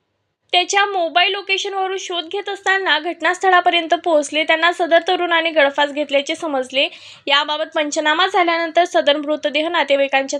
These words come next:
ताब्यात देण्यात आला. या युवकाने आत्महत्या कशामुळे केली याचे कारण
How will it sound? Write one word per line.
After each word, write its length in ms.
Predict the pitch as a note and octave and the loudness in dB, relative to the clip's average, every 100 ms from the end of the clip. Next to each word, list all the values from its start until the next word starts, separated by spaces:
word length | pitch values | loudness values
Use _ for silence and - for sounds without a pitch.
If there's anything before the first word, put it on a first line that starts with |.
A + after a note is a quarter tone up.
| C#4 | -2
ताब्यात 260 | A3+ A#3+ | -2 -2
देण्यात 360 | C4 D4 C#4+ C#4+ | -4 -2 -2 2
आला. 260 | D4 D4+ D#4+ | 0 0 -4
या 180 | D4 D4+ | -2 -2
युवकाने 600 | D4+ D#4+ E4+ D#4+ C4+ C#4+ | -2 -2 2 2 2 -2
आत्महत्या 580 | C4+ C#4+ E4+ F4+ F4 F#4+ G4+ - | -2 -2 -2 -2 0 -2 -2 0
कशामुळे 600 | D4 - G4 A4+ A4 G4 | 0 2 0 -2 -2 0
केली 380 | D#4+ B3+ B3 D#4+ - - - - | 0 0 0 -4 -10 -20 -14 0
याचे 280 | C#4 C#4 D4+ | 0 0 -2
कारण 460 | D4 C4 B3 C4+ | 2 2 2 -4